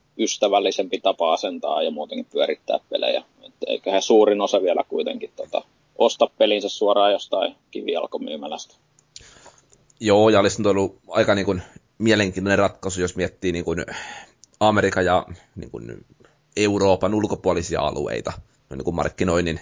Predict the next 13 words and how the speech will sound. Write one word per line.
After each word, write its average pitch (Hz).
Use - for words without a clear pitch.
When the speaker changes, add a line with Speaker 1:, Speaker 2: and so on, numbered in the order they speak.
Speaker 2:
kannalta, 71
että -
no, 113
en 92
nyt 92
tiedä, 110
mikä 98
on 92
jossain 95
Aasiassa 92
verkkoyhteyksien -
tilanne, 76
mutta, 78